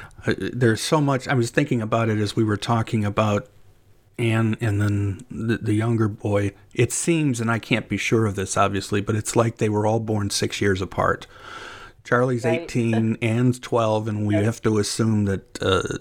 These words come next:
Speaker 1: Roger's probably about six or seven, maybe a little older. But it's just, it's a interesting concept of the family, you know, kids spread out like that. Not that that means anything by itself, but it, it, it's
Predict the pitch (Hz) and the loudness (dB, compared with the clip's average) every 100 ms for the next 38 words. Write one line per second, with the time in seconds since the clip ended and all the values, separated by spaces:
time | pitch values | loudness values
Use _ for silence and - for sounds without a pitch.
0 | - 101 98 107 101 - - 98 98 92 | -2 0 0 0 0 0 0 2 0 0
1 | 95 - - - - - - 110 95 95 | -2 -2 -4 -4 -2 -4 0 0 0 -2
2 | 92 92 90 92 101 87 85 87 90 87 | -2 -2 -2 0 0 0 -2 -4 -6 -4
3 | 98 101 98 - 117 - 113 113 110 - | -2 -4 -4 -4 -2 -2 -2 2 0 -2
4 | - - - 143 151 127 - 120 110 - | -10 -12 -4 0 2 0 0 0 -2 0
5 | 120 117 - 101 - 98 101 - 107 110 | 2 2 0 -4 -2 -2 0 0 0 2
6 | 104 98 - 135 - 110 - - 135 113 | 0 -4 -4 -4 0 -2 -2 2 2 2
7 | - - 113 113 113 - 92 - 90 92 | -6 0 0 2 -2 -2 -4 -2 -2 0
8 | 104 - - - 101 110 107 95 92 92 | -2 -2 -4 -4 0 0 0 0 -2 -4
9 | 92 90 90 87 87 - 104 92 - - | -4 0 0 0 -4 -2 0 0 -4 -4
10 | 92 92 - 95 95 - - | -2 -2 -2 0 0 -2 -8